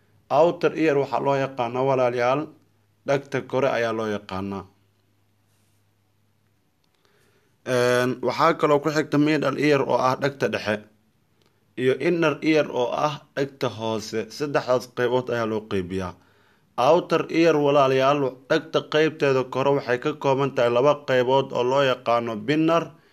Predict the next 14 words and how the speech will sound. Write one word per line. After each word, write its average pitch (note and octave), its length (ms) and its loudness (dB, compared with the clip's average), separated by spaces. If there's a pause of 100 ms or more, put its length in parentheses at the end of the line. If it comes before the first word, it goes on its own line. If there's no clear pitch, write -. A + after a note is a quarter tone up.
(260)
iyo C3 220 2
external D3 720 2
auditory C3 640 2
meatus, A#2+ 420 -2 (180)
ama B2+ 240 -2
waxaa D3 260 2
kaloo D3 240 2
loo C#3+ 140 4
yaqaanaa A#2+ 520 0
ear D#3+ 300 4 (100)
canalism B2 540 -2
waa G#2+ 100 -2
loo G#2+ 140 0
yaqaanaa. G2 540 -4